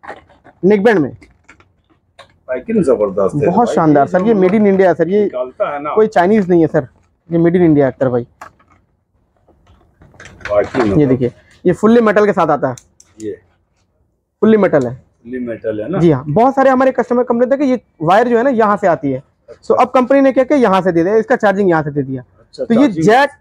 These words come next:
Speaker 1: हाँ, ये jack खराब होगा ही नहीं आपका कभी भी, आपके पसीना वगैरह से कभी भी।
Speaker 2: अच्छा,
Speaker 1: तो
Speaker 2: ये
Speaker 1: ये
Speaker 2: आप
Speaker 1: आप जब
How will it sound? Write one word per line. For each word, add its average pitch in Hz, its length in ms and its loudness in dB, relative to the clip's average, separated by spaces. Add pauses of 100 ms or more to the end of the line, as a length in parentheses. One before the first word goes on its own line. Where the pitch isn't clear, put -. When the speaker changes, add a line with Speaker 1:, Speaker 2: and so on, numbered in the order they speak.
(140)
Speaker 1:
हाँ, 156 220 -2
ये 208 160 -2
jack 220 300 -2
खराब 214 260 0
होगा 196 200 0
ही 247 60 0
नहीं 226 100 0
आपका 202 160 -2
कभी 185 220 0
भी, 180 100 -2
आपके 180 200 0
पसीना 175 320 -2
वगैरह 151 220 0
से 143 120 -14
कभी 143 180 -6
भी। 127 100 -14
Speaker 2:
अच्छा, - 420 -10
Speaker 1:
तो 135 100 -2
Speaker 2:
ये 208 80 2
Speaker 1:
ये 254 60 4
Speaker 2:
आप 269 120 2
Speaker 1:
आप - 160 -14
जब 208 220 0